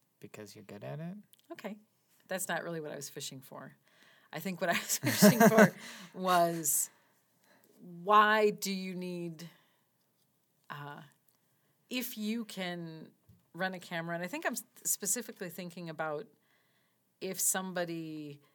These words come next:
Speaker 2: is thinking of doing this stuff by themselves,
Speaker 1: Okay.
Speaker 2: right?
Speaker 1: Uh, okay, I
Speaker 2: Right?
Speaker 1: see where you're going with this
Speaker 2: Okay.
Speaker 1: now. <laughs>
Speaker 2: So
Speaker 1: Yeah.
Speaker 2: what if,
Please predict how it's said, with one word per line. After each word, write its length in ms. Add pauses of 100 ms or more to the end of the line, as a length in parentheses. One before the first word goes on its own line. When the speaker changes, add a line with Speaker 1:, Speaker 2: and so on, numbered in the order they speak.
(100)
Speaker 2:
is 160
thinking 400
of 120
doing 300
this 120
stuff 300
by 160
themselves, 960 (420)
Speaker 1:
Okay. 40
Speaker 2:
right? 360
Speaker 1:
Uh, 260 (500)
okay, 240
I 20
Speaker 2:
Right? 140
Speaker 1:
see 160
where 100
you're 80
going 240
with 80
this 220
Speaker 2:
Okay. 140 (160)
Speaker 1:
now. 80 (200)
<laughs> 220
Speaker 2:
So 500 (400)
Speaker 1:
Yeah. 240
Speaker 2:
what 320
if, 240